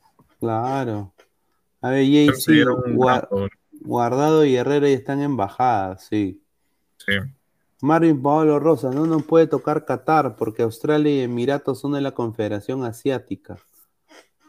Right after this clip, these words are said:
Speaker 1: "Gente, miren lo mejor en E S P N", dice.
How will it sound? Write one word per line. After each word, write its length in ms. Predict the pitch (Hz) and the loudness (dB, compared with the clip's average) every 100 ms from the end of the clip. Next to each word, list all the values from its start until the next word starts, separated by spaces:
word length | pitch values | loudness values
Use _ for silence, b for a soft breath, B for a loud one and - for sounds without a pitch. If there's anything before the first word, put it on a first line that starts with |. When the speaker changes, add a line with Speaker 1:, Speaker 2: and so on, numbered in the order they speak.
| _ | _
Speaker 1:
"Gente, 460 | - 151 147 117 117 | -2 0 0 -2 -4
miren 320 | 127 151 156 | 0 0 0
lo 100 | 147 | 0
mejor 320 | 123 113 143 | -4 -6 -4
en 140 | 143 135 | -2 -2
E 160 | 147 | -2
S 140 | 139 120 | -4 -6
P 400 | - 143 147 143 | -4 -2 0 -4
N", 120 | 120 120 | -6 -6
dice. 380 | 123 113 - | -10 -10 -14